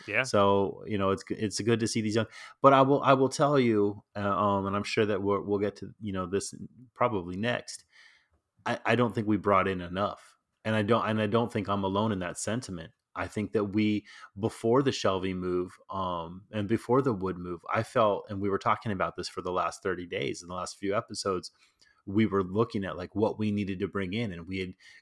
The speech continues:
Speaker 2: gone through a list of possibilities, plausibilities, and unlikelies. We, you know, and, and we keep being told by mainstream media, we keep being told by our friends that are Liverpool or, or Arsenal supporters, um,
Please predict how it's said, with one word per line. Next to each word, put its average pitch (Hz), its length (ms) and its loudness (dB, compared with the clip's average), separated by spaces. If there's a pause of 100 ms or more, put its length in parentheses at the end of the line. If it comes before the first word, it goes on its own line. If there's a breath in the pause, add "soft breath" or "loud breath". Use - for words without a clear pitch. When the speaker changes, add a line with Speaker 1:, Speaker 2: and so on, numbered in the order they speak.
Speaker 2:
gone 113 260 0
through 98 260 -2
a 90 60 -4
list 104 300 0
of 92 120 -8
possibilities, 113 840 0
plausibilities, 101 960 0
and 82 120 -8
unlikelies. 95 800 -4 (500 soft breath)
We, 107 380 -4
you 104 220 -8
know, 92 200 -6
and, 95 200 -10 (120)
and 92 280 -16 (100)
we 139 160 2
keep 107 300 -4
being 101 260 -4
told 92 300 -6
by 90 240 -2
mainstream 90 500 -8
media, 87 540 -8
we 135 160 2
keep - 220 -6
being 92 180 -6
told 90 260 -8
by 87 160 -2
our 87 80 -2
friends 90 280 -10
that 90 120 -4
are 90 80 -2
Liverpool 90 640 -8
or, 87 340 -6 (280 loud breath)
or 92 180 -6
Arsenal 90 400 -6
supporters, 87 680 -10 (400 soft breath)
um, 90 400 -8